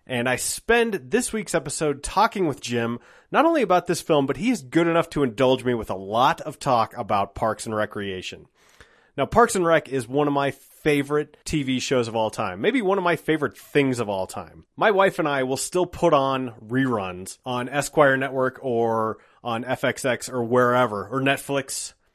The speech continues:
And we'll just sit down, and you can pop into them. And the show is so warm and so funny and so clever and has such heart that it's easy to get sucked back into it. And to hear Jim talk about his experience on the show, he said to me both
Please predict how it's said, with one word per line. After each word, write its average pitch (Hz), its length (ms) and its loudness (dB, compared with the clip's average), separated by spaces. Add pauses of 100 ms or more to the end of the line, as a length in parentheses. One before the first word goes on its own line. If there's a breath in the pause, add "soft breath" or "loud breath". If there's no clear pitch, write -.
(160)
And 135 460 -2
we'll 147 120 -2
just 214 200 -4
sit 196 140 -4
down, 160 200 -2
and 139 160 -4
you 208 80 -4
can 208 200 -10
pop - 460 0
into 156 260 0
them. 110 240 -6 (260 soft breath)
And 135 100 -4
the 131 40 -8
show 233 260 2
is 147 60 -6
so 196 340 2
warm 147 480 4
and 117 140 -6
so 170 320 -2
funny 156 480 -2
and 120 120 -10
so 156 240 -2
clever 143 520 0 (280 loud breath)
and 131 140 -4
has 160 180 0
such - 280 0
heart - 500 2 (320 soft breath)
that 180 140 -2
it's - 180 -14 (100)
easy 214 300 -2
to 202 100 -2
get 175 140 0
sucked - 420 -4
back 143 280 0
into 147 340 -2
it. - 140 -12 (680 soft breath)
And 151 160 -4
to 160 100 -4
hear 220 280 0
Jim 180 380 0
talk - 360 0
about 117 300 -2
his 139 180 -6
experience 143 540 -2
on 127 140 2
the 123 40 -2
show, 98 420 -4 (440 soft breath)
he 185 160 -4
said 202 280 0
to 165 60 -4
me 170 120 0
both 151 260 2